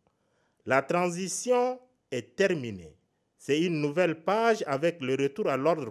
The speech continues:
constitutionnel. Plus de gouvernement d'union nationale. J'exécuterai mon programme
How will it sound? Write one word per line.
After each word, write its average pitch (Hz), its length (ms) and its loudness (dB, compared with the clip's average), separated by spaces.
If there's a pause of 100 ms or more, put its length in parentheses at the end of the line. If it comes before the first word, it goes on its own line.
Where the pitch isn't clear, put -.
constitutionnel. 120 880 -6 (800)
Plus 226 180 0
de 180 120 4
gouvernement 170 540 2
d'union 170 340 0
nationale. 110 640 -4 (640)
J'exécuterai 151 1000 0
mon 135 180 0
programme 165 760 0